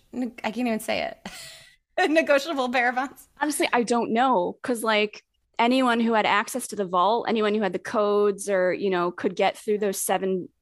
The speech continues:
Speaker 2: layers of security could just, like, walk off with them whenever they wanted. It doesn't make sense to have your assets in that format.
Speaker 1: So what I noticed in my brief time in Nakatomi Plaza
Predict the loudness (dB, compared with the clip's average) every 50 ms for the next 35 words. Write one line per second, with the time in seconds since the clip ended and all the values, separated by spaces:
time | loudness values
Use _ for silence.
0 | _ _ -10 -4 -2 0 2 2 2 2 0 -2 -2 -6 -10 -10 -10 -10 -10 -10
1 | -8 -4 -2 0 0 0 -2 -4 -4 -4 -4 -4 -4 -4 -6 -4 -4 -4 -6 -6
2 | -6 -8 -6 -4 -2 0 0 0 0 0 0 2 0 0 -4 -8 -6 -4 -4 -2
3 | -2 -2 -2 -4 -4 -6 -4 -4 -4 -4 -4 -6 -6 -10 -14 -18 -20 _ _ _
4 | _ -6 -4 -2 -2 -2 -2 -2 -4 -4 -4 -4 -4 0 0 2 2 2 0 -2
5 | -4 -4 -4 -4 0 0 2 2 2 0 0 -4 -10 -16 -10 -4 -2 0 2 2
6 | 2 2 2 0 0 -2 -4 -6 _ 0 0 0 0 0 -2 -2 -2 -2 -2 -4
7 | -10 -8 -4 -2 0 0 0 0 -2 -4 -4 -4 -2 0 0 0 0 -2 -4 -10
8 | _ _ _ _ _ _ _ _ -16 -10 -6 -4 -2 -2 -2 -2 -2 -4 -4 -6
9 | -10 _ _ -12 -8 -4 0 0 0 0 2 2 2 2 2 2 0 0 -2 -4
10 | -8 -10 -12 -14 -14 -14 -16 -20 _ _ _ -12 -8 -6 -4 -4 -4 -4 -6 -8
11 | -10 -10 -8 -6 -6 -6 -6 -4 -4 -4 -2 -2 -4 -6 -6 -4 -6 -6 -6 -8
12 | -8 -8 -8 -10 -10 -8 -6 -6 -6 -6 -8 -10 -12 -12